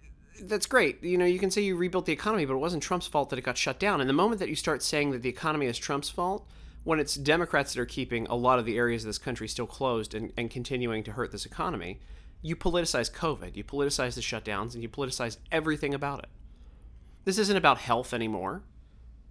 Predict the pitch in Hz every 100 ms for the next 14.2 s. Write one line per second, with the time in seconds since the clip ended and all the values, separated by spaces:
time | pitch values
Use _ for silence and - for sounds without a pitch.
0 | - 156 151 196 185 156 185 160 - 180
1 | 208 180 113 104 - 98 110 135 147 156
2 | 165 196 196 - 101 92 90 110 147 139
3 | 151 - 170 190 185 - 92 - - -
4 | - - - - - - - - - -
5 | - - - - - - 226 214 135 110
6 | 104 - 98 190 330 - - - - -
7 | - - - - - - 185 214 180 160
8 | 165 170 170 - 220 147 104 - - -
9 | - - - - - 185 269 - 240 233
10 | 117 110 - 107 - 110 143 165 185 175
11 | 220 - - - - - - 185 233 -
12 | 226 220 214 190 170 170 - 208 - 196
13 | 190 185 170 208 220 185 165 170 160 202
14 | 185 165